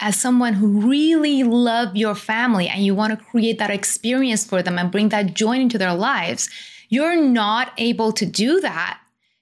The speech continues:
because you're in the scarcity mindset, because you're in lack. And you're feeling that if you put this money into the wedding, you can't have money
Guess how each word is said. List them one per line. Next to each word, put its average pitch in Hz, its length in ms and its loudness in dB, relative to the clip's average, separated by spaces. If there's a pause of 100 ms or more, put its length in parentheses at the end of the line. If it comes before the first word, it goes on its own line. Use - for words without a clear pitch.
(100)
because 214 480 -2
you're 202 140 0
in 214 240 2
the 208 80 0
scarcity 196 920 -2
mindset, 185 520 0
because 185 240 -2
you're 185 80 -2
in 170 240 0
lack. 180 400 -6 (400)
And 196 100 -2
you're 180 100 -2
feeling 208 500 -2
that 165 280 -6 (140)
if 226 160 -4
you 226 80 -2
put 226 200 -6
this 196 220 -2
money 180 160 -2
into 170 160 -4
the 170 100 -4
wedding, 190 500 -4 (240)
you 180 100 -6
can't 185 180 -4
have 180 240 -2
money 175 480 -2